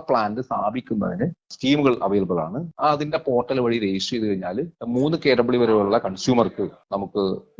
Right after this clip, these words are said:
എഴുപത്തി എണ്ണായിരം രൂപ വരെ സബ്സിഡി ലഭിക്കുന്ന തരത്തിലേക്കുള്ള സ്കീമുകളാണ് ഇപ്പോ അവതരിപ്പിച്ചിട്ടുള്ളത്.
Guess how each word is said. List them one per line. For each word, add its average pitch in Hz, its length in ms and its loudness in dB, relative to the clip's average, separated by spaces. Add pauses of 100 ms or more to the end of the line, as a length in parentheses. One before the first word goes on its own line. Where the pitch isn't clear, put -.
എഴുപത്തി 135 360 2
എണ്ണായിരം 120 560 2
രൂപ 104 220 0
വരെ 101 120 0
സബ്സിഡി 117 480 -4
ലഭിക്കുന്ന - 420 -4
തരത്തിലേക്കുള്ള 92 760 -2
സ്കീമുകളാണ് 107 640 -4
ഇപ്പോ 127 220 -4 (260)
അവതരിപ്പിച്ചിട്ടുള്ളത്. 151 640 0